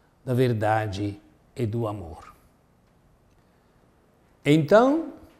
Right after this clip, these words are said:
Deus, como diz São Paulo na primeira carta aos Coríntios, será tudo em todos. Por isso, os mandamentos de Deus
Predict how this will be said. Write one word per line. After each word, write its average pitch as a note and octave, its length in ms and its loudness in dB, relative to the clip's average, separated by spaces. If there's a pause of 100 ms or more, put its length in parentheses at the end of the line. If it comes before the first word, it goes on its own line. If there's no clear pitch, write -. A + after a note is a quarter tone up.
(360)
Deus, C3 520 2
como F#2+ 280 -8
diz A2 180 -2
São A#2+ 220 -4
Paulo A#2 320 -2
na G#2 100 -8
primeira A2 380 -4
carta A#2 320 -8
aos E2+ 100 -10
Coríntios, F#3 680 -2
será F3 320 -4
tudo D4+ 880 4 (480)
em F#3+ 160 0
todos. E2 680 -10 (920)
Por G#3 120 12
isso, G3+ 380 8
os A#2+ 140 2
mandamentos B2 880 2
de B2 120 0
Deus A3+ 680 4